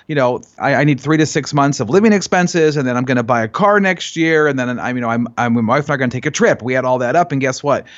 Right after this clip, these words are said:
It comes to eighty thousand dollars." And I tell them, "No, you don't wanna put <laughs> that money in the market 'cause you're gonna u-, be using it for, you know, either for, uh, security purposes, you know, for a rainy day fund or for,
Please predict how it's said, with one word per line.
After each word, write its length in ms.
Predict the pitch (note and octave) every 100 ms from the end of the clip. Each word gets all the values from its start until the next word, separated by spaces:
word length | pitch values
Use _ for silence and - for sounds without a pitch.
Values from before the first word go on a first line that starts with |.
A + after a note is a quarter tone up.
| - -
It 80 | C#3+
comes 260 | D#3+ C#3+
to 60 | C3
eighty 260 | B2+ C#3 C3+
thousand 400 | C#3+ A#2+ A#2+ B2+
dollars." 460 | D#3+ E3+ A#2 G#2+
And 80 | B2
I 80 | C3
tell 140 | D#3
them, 180 | C#3 D#3+
"No, 320 | A3+ B3+ A#3
you 220 | E3+ E3+ G3
don't 160 | F3
wanna 200 | D3 D3
put 240 | C3+ D3+ -
<laughs> 380 | - F3+ D#3
that 80 | E3+
money 240 | D3+ C#3+ C#3+
in 80 |
the 80 | C3+
market 460 | C#3 D#3+ - G#3+ - - -
'cause 220 | - F3 D#3+
you're 80 |
gonna 100 | E3
u-, 160 | D#3+ E3
be 120 | D#3
using 240 | D#3+ D#3 D3
it 100 | A#2+
for, 260 | C#3+ B2
you 80 | C3
know, 160 | C3+ A#2
either 220 | C3 A#2
for, 280 | A#2+ G#2 D2+
uh, 160 | G2
security 600 | F#2+ - A2 - F#3 G3+
purposes, 600 | F#3+ G3 F#3+ F3+ F#3 F3+
you 60 | E3+
know, 140 | B2+
for 140 | A#2 A2+
a 20 |
rainy 240 | C3+ D#3+
day 180 | D3 C#3+
fund 340 | C#3+ D3+ C#3
or 140 | C3 A#2+
for, 380 | A#2 C3 A#2